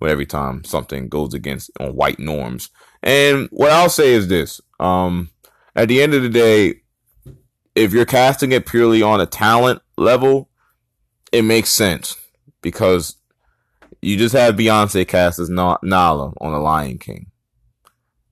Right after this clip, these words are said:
Um, Hailey Bailey is one of Beyonce's artists. So, like, Beyonce's,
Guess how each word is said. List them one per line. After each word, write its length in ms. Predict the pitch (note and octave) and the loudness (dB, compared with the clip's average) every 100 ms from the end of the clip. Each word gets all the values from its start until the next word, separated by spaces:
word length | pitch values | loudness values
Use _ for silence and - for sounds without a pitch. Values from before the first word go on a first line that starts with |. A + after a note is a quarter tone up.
| - | -4
Um, 400 | D#2 D#2+ D2+ - _ _ _ | -2 -2 -4 -10 _ _ _
Hailey 360 | - B2 C3 A#2+ | -2 2 4 2
Bailey 380 | G2+ A#2+ A2 G2 | 2 2 4 0
is 120 | D#2+ | -2
one 200 | E2+ F2+ | -4 -4
of 160 | D#2 D2+ | -6 -8
Beyonce's 500 | E2+ E2+ - D2+ C#2+ - | -4 -4 -4 -8 -6 0
artists. 540 | F2 C2 - - - _ _ _ _ | 0 0 -8 -16 -18 _ _ _ _
So, 180 | - C#2+ | -10 -6
like, 200 | D2 - _ | -6 -8 _
Beyonce's, 560 | E2+ F2 E2+ F2 D#2+ C#2+ | -4 -2 -2 -2 -8 -8